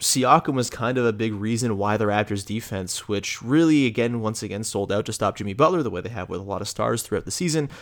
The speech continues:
Um, Siakam and just by extension everyone else, the rotations were just a little bit slow, just sort of a beat too, uh, too far behind what the Heat were doing. And, and look, credit to Butler, he was getting it out quickly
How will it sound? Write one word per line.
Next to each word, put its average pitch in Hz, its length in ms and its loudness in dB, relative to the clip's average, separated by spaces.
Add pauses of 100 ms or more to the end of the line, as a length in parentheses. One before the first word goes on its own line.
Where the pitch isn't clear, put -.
(260)
Um, 98 540 -8
Siakam 113 840 2
and 101 440 -6
just - 340 -2 (160)
by 123 140 4
extension 113 420 -2
everyone 101 320 -2
else, 117 240 2
the - 140 -4
rotations 139 580 -2
were 113 80 -8
just 110 220 -6
a 95 40 0
little 117 400 0
bit 110 160 -2
slow, 62 380 -4
just 110 140 -6
sort 143 100 -4
of 113 80 -6
a 104 60 -2
beat 127 420 -4
too, 120 460 0 (400)
uh, 95 500 -4 (240)
too 151 240 -2
far 127 240 2
behind 104 600 0
what - 300 -6
the - 60 -10
Heat 104 180 -4
were 104 80 -4
doing. 104 380 0
And, 92 160 -4
and 104 140 -2
look, 135 220 2
credit 117 200 -2
to - 80 -4
Butler, 107 320 0
he 120 100 -6
was 98 140 -4
getting 104 220 2
it 104 60 0
out 98 120 -2
quickly 123 500 -2